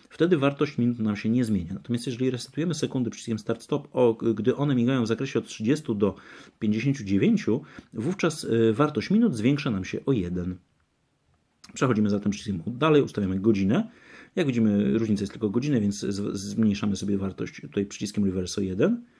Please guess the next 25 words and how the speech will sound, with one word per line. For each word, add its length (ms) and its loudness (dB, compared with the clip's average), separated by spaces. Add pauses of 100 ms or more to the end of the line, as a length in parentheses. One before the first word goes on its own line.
(440)
Przechodzimy 420 0
przyciskiem 400 -2
mode 300 0
dalej. 480 2 (280)
Mamy 220 0
piętnastą 380 -4
czternaście, 540 -2
czyli 160 -6
musimy 260 -2
zwiększyć 420 -4
o 20 -6
dziewięć 360 -6
minut. 220 0
Przytrzymujemy 540 -6
w 40 -10
tym 160 -8
celu 180 -8
przycisk 340 -14
start 260 -6
stop. 340 -4 (1000)
Piętnasta 460 -6
czternaście, 640 -4
jest 80 -10
wszystko 300 -14
ok. 200 -12